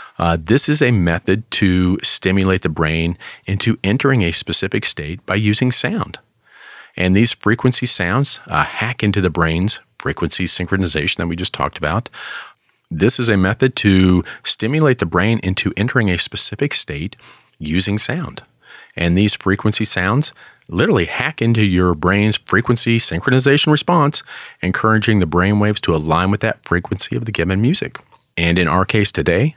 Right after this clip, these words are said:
theta brainwave, using music that's recorded, uh, it's in a range between three and eight hertz, uh, which is the theta, uh, you know, the theta range.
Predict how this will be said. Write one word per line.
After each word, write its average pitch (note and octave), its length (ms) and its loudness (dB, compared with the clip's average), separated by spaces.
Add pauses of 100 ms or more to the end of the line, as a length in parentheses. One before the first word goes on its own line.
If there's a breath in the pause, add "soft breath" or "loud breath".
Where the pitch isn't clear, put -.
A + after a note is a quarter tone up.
(140)
theta C3 220 2
brainwave, E3 480 0 (440 loud breath)
using G#2 380 4
music G2 400 2
that's F2+ 360 0
recorded, F#2 580 0 (160)
uh, E2+ 280 0
it's - 180 0
in A3+ 100 2
a C#3+ 60 4
range G2 280 2
between F#2 400 0
three F#2+ 300 -2
and F2 100 -2
eight E2+ 180 -4
hertz, - 380 -2 (400 loud breath)
uh, E2+ 140 0
which D#2+ 200 0
is E2+ 120 -4
the D#2+ 100 -2
theta, D#2+ 480 -4 (160)
uh, D#2 240 -4
you D#2+ 100 -4
know, D#2+ 60 -4
the D2+ 60 -6
theta D#2+ 240 -2
range. D2 420 -4